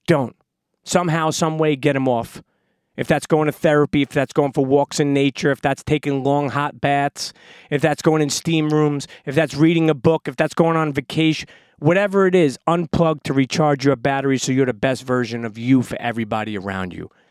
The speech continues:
Internets, just never stop believing in you, and I promise you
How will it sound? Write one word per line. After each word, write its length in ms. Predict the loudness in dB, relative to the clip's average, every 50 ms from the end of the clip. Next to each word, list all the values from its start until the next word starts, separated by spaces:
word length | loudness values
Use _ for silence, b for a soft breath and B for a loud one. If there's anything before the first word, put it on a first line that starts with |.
| _ _ _ _ _ _ _ _ -2
Internets, 520 | -2 0 0 2 2 2 0 -2 -6 -10 b b b b b b b 0
just 260 | 2 2 2 2 2
never 240 | 2 2 2 2 0
stop 340 | 0 0 0 -2 0 0
believing 340 | 0 2 2 2 2 2 2
in 120 | 2 2 4
you, 180 | 2 2 2
and 140 | 0 -2 -2
I 80 | -2 -2
promise 520 | -2 -2 -2 -2 -2 0 0 -2 -2 0
you 160 | 0 0 0